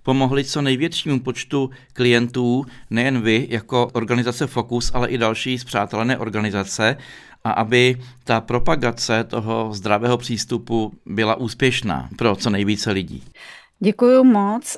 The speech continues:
Speaker 2: a samozřejmě bych chtěla pozvat všechny posluchače na akce, které se konají někde v jejich okolí, nebo, eh, i se můžou připojit k nim někdy online v rámci nebo pod tou značkou Týdnu pro duševní zdraví. A pokud si nejsou jisti,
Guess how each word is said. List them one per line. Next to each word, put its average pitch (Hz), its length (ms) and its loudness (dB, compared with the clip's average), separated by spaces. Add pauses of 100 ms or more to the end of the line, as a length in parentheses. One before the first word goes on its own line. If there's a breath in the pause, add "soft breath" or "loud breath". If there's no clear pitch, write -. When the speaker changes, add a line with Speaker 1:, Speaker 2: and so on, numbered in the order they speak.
Speaker 2:
a 185 340 -2
samozřejmě 214 580 -2
bych 226 160 0
chtěla 220 280 2
pozvat 208 520 -2
všechny 233 320 -4
posluchače 220 1040 0
na 214 160 -2
akce, 214 380 -6
které 208 300 2
se 226 180 -2
konají 202 560 2
někde 202 340 4
v 196 60 2
jejich 202 360 4
okolí, 220 640 0 (480 loud breath)
nebo, 185 540 0
eh, 170 400 0
i 185 120 -4
se 185 200 -2
můžou 190 380 0
připojit 202 580 -2
k - 80 -14
nim 196 200 0
někdy 185 280 -2
online 208 600 -2 (480 loud breath)
v 175 80 -4
rámci 185 440 0
nebo 185 200 0
pod 180 160 -6
tou 190 180 -2
značkou 185 600 0
Týdnu 202 320 -4
pro 196 200 -6
duševní 202 500 -2
zdraví. 202 560 0
A 180 100 -2
pokud 190 320 -8
si 214 120 -2
nejsou 196 340 0
jisti, 214 720 0